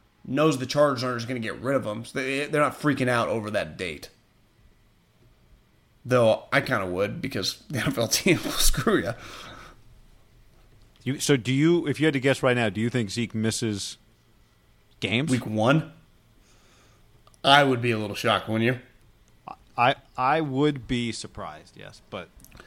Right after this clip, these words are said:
Speaker 1: There was a comment a couple days ago. I flip on N F L Network, and you know how, like, it'll be D J,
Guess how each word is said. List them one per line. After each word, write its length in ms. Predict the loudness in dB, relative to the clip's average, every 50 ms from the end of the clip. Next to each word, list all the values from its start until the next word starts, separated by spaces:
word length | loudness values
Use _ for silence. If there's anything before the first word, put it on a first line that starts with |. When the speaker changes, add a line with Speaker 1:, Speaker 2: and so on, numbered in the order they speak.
| -20 -20 _ _ -20 -16 -14 -14 -16 -16 -12 _
Speaker 1:
There 240 | -2 6 8 8 10
was 160 | 10 8 6
a 40 | 4
comment 720 | 2 0 0 4 6 6 6 6 6 4 4 2 2 0 -4 -8 -8
a 60 | -6
couple 260 | 2 2 2 2 4 4
days 220 | 4 4 4 4
ago. 100 | 4 4
I 80 | 4 4
flip 220 | 4 2 2 4
on 120 | 4 4 4
N 120 | 4 4
F 100 | 4 2
L 60 | 2
Network, 460 | 2 2 2 0 0 0 -4 -4 -6 -16 -20 _ _ _ _ _ _ _ _ _ _ _ -20 _ _ _ _ _ -20 _ _
and 100 | 2 4
you 60 | 6
know 120 | 6 6 6
how, 240 | 6 6 4 4 4
like, 200 | 4 2 2 -2 -4 -16 _ _ _ _ _ _ -10 -2 0
it'll 160 | 0 0 2
be 160 | 2 2 2
D 220 | 4 6 6 6 6
J, 840 | 6 8 8 10 10 10 10 8 6 4 2 0 0 -2 -6 -12